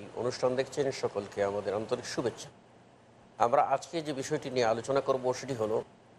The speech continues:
হজতে এসে আমরা যে ভুল ভ্রান্তিগুলি করি, ফলে হজ যথাযথভাবে আদায় হয় না, আর যথাযথভাবে হজ আদায় না হওয়ার কারণে হজের যে মূল উদ্দেশ্য সেটা বাস্তবায়িত হয় না।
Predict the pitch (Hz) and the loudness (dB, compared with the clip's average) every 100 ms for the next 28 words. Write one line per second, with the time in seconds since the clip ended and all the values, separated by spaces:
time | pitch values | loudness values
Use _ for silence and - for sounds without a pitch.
0 | - 151 160 - - - - _ - - | 2 4 4 0 -16 -18 -20 _ -20 -4
1 | 151 113 - 147 107 90 - 110 113 117 | 0 0 0 0 0 -2 -2 0 4 2
2 | 110 110 101 - 143 143 117 113 107 101 | 2 -8 -8 -2 -2 0 0 0 -2 -10
3 | 95 90 - - - - - - - - | -12 -12 -12 -14 -16 -20 -20 -20 -20 -20
4 | - 127 127 123 143 - _ - - 139 | 2 4 4 2 0 -4 _ -4 4 4
5 | 139 - - - 135 165 160 143 131 113 | 4 -6 -12 -2 2 4 2 2 2 4
6 | 123 113 107 110 98 110 107 - - - | 2 2 2 0 2 2 2 -4 -12 -20
7 | - - - 110 127 165 160 160 151 127 | -20 -2 0 4 4 4 4 4 2 4
8 | 143 131 - 113 117 107 110 156 160 180 | 4 4 2 4 4 2 4 4 4 2
9 | 156 135 117 110 117 123 - - - - | 2 0 0 -2 -4 -8 -14 -20 -14 4
10 | 123 123 160 135 135 123 127 - 123 107 | 4 6 0 0 -4 0 -2 -2 -4 0
11 | 165 - - 143 - - 127 113 - 117 | 0 0 -2 -2 -4 0 4 4 2 0
12 | 104 104 95 101 110 104 | -2 -2 -4 0 0 -2